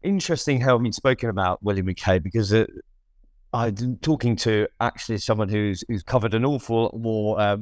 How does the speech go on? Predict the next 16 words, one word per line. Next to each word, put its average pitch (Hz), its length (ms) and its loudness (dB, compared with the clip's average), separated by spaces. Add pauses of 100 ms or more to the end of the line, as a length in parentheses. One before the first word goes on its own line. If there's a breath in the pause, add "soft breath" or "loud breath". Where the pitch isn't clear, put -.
monarch 113 300 -2
speeches 101 440 -8
than 104 80 2
I 113 160 8
have, 87 260 0
and 104 120 -6
say 117 200 4
that 110 180 2
it's, 107 220 -4
it's - 140 -10
quite 139 220 4
rare 127 440 4
for 110 240 -4
them 107 180 4
to 107 140 -6
mention, 110 760 -2